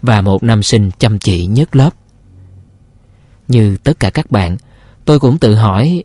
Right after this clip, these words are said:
ai sẽ là người có được niềm vinh dự to lớn ấy. Tôi nhìn quanh lớp một lượt và bắt đầu đoán.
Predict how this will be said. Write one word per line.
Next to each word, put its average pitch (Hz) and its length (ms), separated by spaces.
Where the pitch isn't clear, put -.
ai 135 180
sẽ 147 200
là 143 140
người 110 280
có 156 140
được 135 220
niềm 107 220
vinh 131 180
dự 101 280
to 127 120
lớn 123 220
ấy. 147 280
Tôi 117 160
nhìn 104 260
quanh 117 280
lớp 160 180
một 117 200
lượt 104 240
và 98 300
bắt 113 180
đầu 98 200
đoán. 107 280